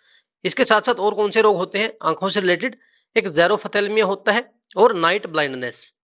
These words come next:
जिसे रतौंधी बोलते हैं, ये भी विटामिन ए की कमी से होते हैं। अगला क्वेश्चन है, किस विटामिन की कमी से बांझपन होता है? बांझपन होता है दोस्तों विटामिन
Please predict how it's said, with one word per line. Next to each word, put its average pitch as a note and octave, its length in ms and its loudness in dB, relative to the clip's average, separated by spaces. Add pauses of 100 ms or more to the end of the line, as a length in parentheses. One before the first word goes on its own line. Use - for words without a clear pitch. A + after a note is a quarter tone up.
(480)
जिसे G#3+ 300 0
रतौंधी F3 460 0
बोलते E3 340 0
हैं, G3+ 80 0
ये E3+ 140 4
भी G#3 100 2
विटामिन F#3+ 380 0
ए E3+ 220 -2
की F3+ 120 -8
कमी D3+ 240 -2
से F#3+ 120 2
होते C#3 280 -4
हैं। A#2 160 -16 (800)
अगला A3 180 6
क्वेश्चन G#3+ 280 0
है, C4+ 60 -6 (560)
किस C#4 200 0
विटामिन G#3 420 2
की A#3 100 -6
कमी F3+ 240 -2
से D#3 140 2
बांझपन D#3+ 520 0
होता C3 280 -6
है? B2 220 -12 (640)
बांझपन F#3 440 2
होता F3+ 220 -2
है F#3 40 -2
दोस्तों E3+ 260 -2
विटामिन F3+ 420 0